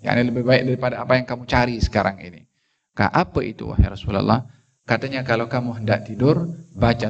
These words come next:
subhanallah tiga puluh tiga, alhamdulillah tiga puluh tiga, Allahu Akbar tiga puluh empat. Maka kamu akan bangkit, tubuh badan kamu cergas untuk buat kerja." Balik rumah,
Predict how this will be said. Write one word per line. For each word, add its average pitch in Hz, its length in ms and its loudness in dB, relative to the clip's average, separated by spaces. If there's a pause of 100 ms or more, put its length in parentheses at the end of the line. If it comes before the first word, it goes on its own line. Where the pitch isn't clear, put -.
subhanallah 104 560 2
tiga 104 160 0
puluh 95 240 -4
tiga, 151 320 0 (320)
alhamdulillah 104 640 2
tiga - 240 -12
puluh 92 160 -16
tiga, 156 400 2 (240)
Allahu 127 400 4
Akbar 127 400 4
tiga 113 240 0
puluh 107 240 -8
empat. - 400 2 (240)
Maka 127 320 4
kamu 120 240 2
akan 113 320 0
bangkit, 113 560 0
tubuh 127 320 -4
badan 110 320 2
kamu 120 320 -8
cergas - 640 -2
untuk 110 320 -12
buat - 160 -4
kerja." - 320 -20 (1800)
Balik 143 320 6
rumah, 160 320 2